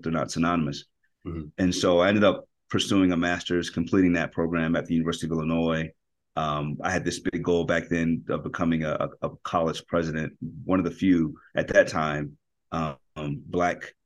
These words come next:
Speaker 1: um, college presidents, um, that would serve at a predominantly white institution, 'cause you didn't see many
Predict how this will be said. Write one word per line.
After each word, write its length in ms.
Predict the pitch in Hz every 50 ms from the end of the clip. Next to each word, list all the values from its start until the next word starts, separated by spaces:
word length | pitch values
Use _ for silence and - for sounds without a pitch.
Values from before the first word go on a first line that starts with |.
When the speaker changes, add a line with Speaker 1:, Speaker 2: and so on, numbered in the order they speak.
| _ _ _ -
Speaker 1:
um, 260 | 80 82 80 78 -
college 380 | - - 90 85 82 76 - -
presidents, 600 | - 90 85 80 78 78 78 73 - - - - -
um, 260 | 76 76 76 76 73
that 140 | 82 87 -
would 100 | 82 80
serve 220 | - - 92 90 82
at 140 | 82 78
a 60 | 76 76
predominantly 480 | 76 - - 87 82 82 80 80 78
white 120 | 76 78 80
institution, 500 | 73 78 - - - 110 107 101 80 -
'cause 100 | 90 85
you 60 | 95
didn't 160 | 98 85 82
see 160 | - 92 90
many 380 | 85 82 85 85 82 80 80